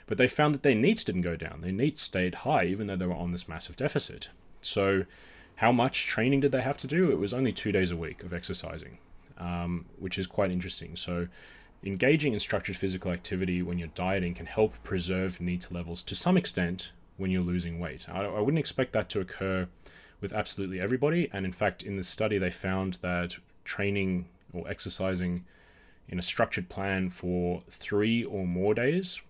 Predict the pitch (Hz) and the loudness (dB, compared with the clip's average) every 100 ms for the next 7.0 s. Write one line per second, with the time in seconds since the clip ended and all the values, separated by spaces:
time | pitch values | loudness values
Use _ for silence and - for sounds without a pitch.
0 | - 92 - 101 92 90 92 92 90 87 | -8 -6 -2 0 0 0 -4 -4 -6 -6
1 | - 101 87 85 92 208 135 135 95 90 | -6 -6 -4 -2 -2 -2 -2 -4 -6 -4
2 | 90 90 82 90 95 104 117 113 120 - | -2 -2 -4 -2 2 2 2 0 -2 -2
3 | 107 131 185 - - - - _ _ _ | -2 -2 -4 -8 -12 -20 -20 _ _ _
4 | _ - - 104 90 101 98 - 151 151 | _ -20 -8 -2 2 4 2 4 2 4
5 | - 104 95 - 92 - _ - 95 127 | 2 -2 0 -2 -4 -6 _ -2 0 2
6 | 117 - 104 - 98 87 87 92 90 87 | 2 0 -4 -2 -4 -2 -2 -2 -2 -6